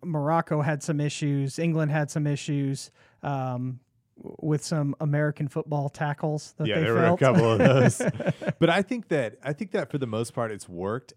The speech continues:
Speaker 2: and there being issues isn't a reason to abandon it or
Speaker 1: Mm-hmm.
Speaker 2: badmouth it. It's to say, "Okay, here's how we can improve it." But I, I, my argument against it is, okay, if it didn't exist, how many penalties would we have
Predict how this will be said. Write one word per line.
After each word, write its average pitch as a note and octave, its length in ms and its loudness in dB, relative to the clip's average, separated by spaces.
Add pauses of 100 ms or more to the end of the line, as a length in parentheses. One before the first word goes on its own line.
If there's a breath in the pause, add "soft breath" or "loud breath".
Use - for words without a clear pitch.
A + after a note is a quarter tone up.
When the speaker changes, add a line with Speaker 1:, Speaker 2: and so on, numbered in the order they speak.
Speaker 2:
and F#2+ 400 -8
there G2+ 140 0
being A2+ 260 -8
issues F2+ 400 -8
isn't F#2+ 200 -10
a F#2+ 80 -8
reason F2 360 -10
to F2+ 460 -10 (120)
abandon F2+ 520 -10
it E3+ 140 -8
or D3+ 40 0
Speaker 1:
Mm-hmm. D#3 520 0
Speaker 2:
badmouth B2 460 -8
it. F3 180 -8
It's A2 300 -8
to - 80 -16
say, G#2+ 220 -10
"Okay, G2+ 300 -6
here's A#2 340 -6
how A2 80 -6
we G#2+ 120 -8
can G2 120 -12
improve A#2 360 -6
it." F#2 200 -6 (720 soft breath)
But G#2+ 360 0
I, G#2 180 -8
I, G#2 140 -6 (100)
my F#2 280 -8
argument G2+ 320 -6
against C3 260 -10
it G#2 80 -8
is, F#2+ 80 -6
okay, G2+ 260 -8
if F#2+ 240 -8
it C3 140 -8
didn't C#3 200 -8
exist, G2+ 440 -10 (300 soft breath)
how C3 340 -2
many C#3 240 -4
penalties G2 580 -10
would F2 220 -6
we F#2+ 180 -6
have F2+ 240 -10